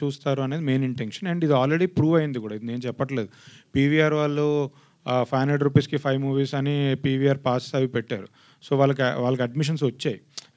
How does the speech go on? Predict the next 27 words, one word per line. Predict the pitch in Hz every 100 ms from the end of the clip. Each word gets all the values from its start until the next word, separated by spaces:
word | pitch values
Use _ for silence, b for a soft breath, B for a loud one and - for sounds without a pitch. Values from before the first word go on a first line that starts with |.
| 123
And | 131 127
national | 127 127 131 156
wide | 147 151 147
hundred | 151 131 139
రూపీస్‌కే | 143 139 143 - 143 143 135
cinema | 139 135 135
అని | 131 147 151 139 117 B B
cinema | - 135 143
డే | 143 139
అని | 143
ఒకటి | 139 135 135
చేశారు. | 131 120 -
అప్పుడు | 135 113 147
కూడా, | 147 170 170 151 127 b b b 123
ఆ, | 120 120 113 _ 131
పెద్ద | 127
numbers | 156 156 151 -
చూశారు. | 147 143 101 - _ - B B B -
So, | 156 156 - - -
జనాల్ని | - 131 156 170 180
ఎక్కువ | 151 - 165
మందిని | 165 165 165
థియేటర్కి | 151 147 147 143
తీసుకొని | 139 139 - 147 131
వస్తే | - - 170 233 - _ _ 117
ఆ-, | 123 - 117
obvi-, | 127 147